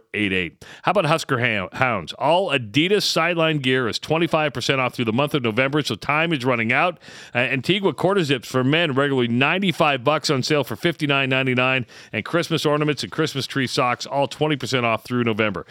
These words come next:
Two locations in the Omaha area, the Superstore at eighty-fourth and Center, and out west at a hundred seventy-first and Lakeside Hills Plaza. Or you can make it easy on yourself and shop husker hounds dot com, where you get free shipping on orders over fifty bucks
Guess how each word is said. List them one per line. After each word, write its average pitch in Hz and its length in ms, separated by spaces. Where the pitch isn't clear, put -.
Two 196 180
locations 185 600
in 147 60
the 151 100
Omaha 139 300
area, 120 320
the 139 80
Superstore 160 500
at 127 80
eighty-fourth 143 440
and 113 100
Center, 143 320
and 117 100
out 127 160
west 139 260
at 110 60
a 101 60
hundred 143 300
seventy-first 135 600
and 104 180
Lakeside 127 600
Hills 120 220
Plaza. 147 420
Or 190 180
you 190 100
can 151 120
make 151 180
it 147 80
easy 160 260
on 143 100
yourself 131 440
and 113 100
shop 131 260
husker 160 320
hounds 131 260
dot 110 220
com, 160 300
where 139 80
you 117 60
get 110 120
free 151 160
shipping 131 380
on 117 100
orders 127 420
over 110 180
fifty 139 280
bucks 123 360